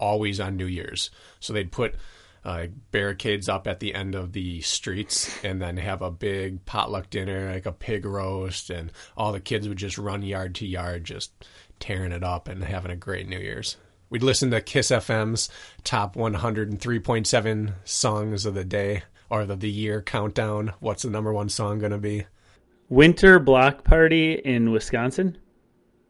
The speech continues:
Speaker 2: In the dark.
Speaker 1: Yep. Yeah, we, we had little bonfires in every, out in the street and in the front of the yards, and it was awesome.
Speaker 2: So what happened?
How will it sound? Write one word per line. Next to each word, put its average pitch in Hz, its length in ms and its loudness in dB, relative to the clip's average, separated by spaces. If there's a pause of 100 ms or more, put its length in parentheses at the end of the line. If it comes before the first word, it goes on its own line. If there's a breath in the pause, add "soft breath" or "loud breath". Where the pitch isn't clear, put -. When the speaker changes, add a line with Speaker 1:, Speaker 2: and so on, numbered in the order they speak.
(720)
Speaker 2:
In 135 140 8
the 127 60 8
dark. 104 400 0
Speaker 1:
Yep. 95 360 -2 (140)
Yeah, 120 220 4
we, 113 280 -2
we 120 140 0
had 113 180 2
little 110 200 0
bonfires 113 760 0
in 101 140 0
every, 107 560 -4 (440)
out 110 160 0
in 113 60 -6
the 101 80 -2
street 117 440 0
and 101 140 -2
in 101 80 -4
the 95 80 -6
front 104 220 -2
of 101 40 0
the 101 60 0
yards, 101 540 -2
and 90 260 -8 (640)
it 110 60 -4
was 110 160 -2
awesome. 92 320 -4 (140)
Speaker 2:
So 147 200 10
what 147 140 12
happened? 135 480 10